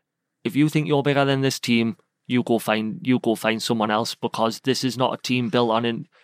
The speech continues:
you don't build a team on individuals. You build a team to be, a s-, you know, greater than the sum of the parts. So fairness, you know, well, people can slag Parkinson. If McGeady's been out of line and Parkinson's put,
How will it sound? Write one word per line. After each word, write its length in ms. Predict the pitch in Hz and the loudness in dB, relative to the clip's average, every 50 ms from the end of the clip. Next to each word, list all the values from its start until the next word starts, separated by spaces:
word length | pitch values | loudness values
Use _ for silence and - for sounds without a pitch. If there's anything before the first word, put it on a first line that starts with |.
| _ _ - | _ _ -6
you 80 | 139 | -2
don't 200 | 156 165 160 139 | 0 0 0 2
build 180 | 160 156 156 139 | 2 0 0 0
a 40 | 135 | -4
team 240 | - 143 143 139 | -2 -2 0 0
on 120 | 131 123 123 | 0 0 0
individuals. 640 | 123 113 123 113 113 127 113 101 113 110 107 104 104 | -2 -2 -2 0 0 0 0 0 0 -2 -2 -2 -4
You 60 | 113 | -2
build 220 | - 127 123 117 117 | 0 2 2 2 0
a 60 | 113 | -2
team 260 | - - 123 120 117 | 0 0 0 0 0
to 80 | 120 117 | -2 0
be, 200 | - 117 117 113 | 2 2 2 2
a 40 | |
s-, 220 | 110 - - - - - _ _ | 0 -2 -4 -6 -8 -14 _ _
you 180 | - - 135 127 | -6 -2 -2 0
know, 260 | 120 113 110 107 101 - _ _ | 2 2 0 -2 -4 -8 _ _
greater 260 | - 127 120 113 113 | 0 2 2 2 2
than 160 | 110 113 113 | 2 0 -2
the 60 | 113 113 | -2 -2
sum 180 | - 120 113 | -2 -2 -2
of 60 | 110 | -2
the 60 | 107 101 | -4 -4
parts. 400 | - 113 107 107 - - - - - _ - - _ _ | -2 -2 -2 -2 -4 -8 -16 -18 -20 _ -20 -20 _ _
So 380 | - - 139 127 120 117 117 - _ _ _ - | -4 0 0 0 0 -2 -4 -10 _ _ _ -20
fairness, 440 | - - - 180 185 185 180 175 175 | -10 -2 0 2 4 4 4 2 2
you 100 | 180 170 | 0 0
know, 160 | 160 160 156 175 | 0 0 -2 -2
well, 200 | 143 147 139 - - 370 330 - | -2 -2 -2 -2 -6 -12 -8 -4
people 240 | - 156 - 151 - | -2 -2 -2 0 0
can 140 | - 156 | 0 -2
slag 280 | 151 - 165 160 160 - | 0 2 2 2 2 2
Parkinson. 600 | - 147 143 143 - 147 139 - 147 143 147 143 - - - _ _ _ _ _ _ _ _ _ _ _ - | 0 0 0 0 -2 -6 -4 -2 0 0 0 -2 -4 -10 -20 _ _ _ _ _ _ _ _ _ _ _ -4
If 120 | 139 120 | -2 -2
McGeady's 460 | 123 131 - - 156 165 156 165 156 | -2 -4 -2 0 2 2 2 2 0
been 220 | - - 160 156 156 | 2 0 2 2 2
out 120 | 151 143 143 | 0 0 0
of 60 | 139 | 2
line 380 | 135 135 127 127 127 120 - - - | 2 2 2 0 -2 -6 -10 -12 -12
and 120 | 120 104 | -10 -4
Parkinson's 540 | - 139 139 135 - 135 127 - 147 135 - | -2 -2 0 -2 -2 -6 -4 -2 -2 -2 0
put, 200 | - 143 135 | -2 -2 -2